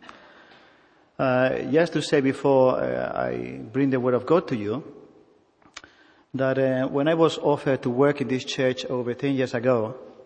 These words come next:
uh, which is amazing, isn't it? Um, what I said to the Lord is, "Lord,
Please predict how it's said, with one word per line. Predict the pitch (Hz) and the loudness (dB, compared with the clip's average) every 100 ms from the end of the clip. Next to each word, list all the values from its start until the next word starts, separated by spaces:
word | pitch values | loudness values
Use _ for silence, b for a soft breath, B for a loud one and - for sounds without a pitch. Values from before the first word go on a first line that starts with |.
| _ _ _ _ _ _ _ _ _ - | _ _ _ _ _ _ _ _ _ -18
uh, | 151 - 123 | -14 -12 -10
which | 113 | -12
is | - 117 | -12 -8
amazing, | 123 127 123 | -6 -6 -8
isn't | 131 117 | -10 -10
it? | 98 - - - B B B B _ _ _ _ _ b b b b b b b - | -10 -14 -20 -20 B B B B _ _ _ _ _ b b b b b b b -10
Um, | 135 127 123 123 - - - - _ _ _ _ _ | -6 -4 -6 -8 -12 -18 -20 -20 _ _ _ _ _
what | - 139 | -4 0
I | |
said | 170 190 | 0 0
to | - | 0
the | 143 | 2
Lord | 143 143 110 113 - - | 4 4 2 -2 -10 -6
is, | 139 127 - | -4 -4 -6
"Lord, | 139 139 135 | -4 -2 -4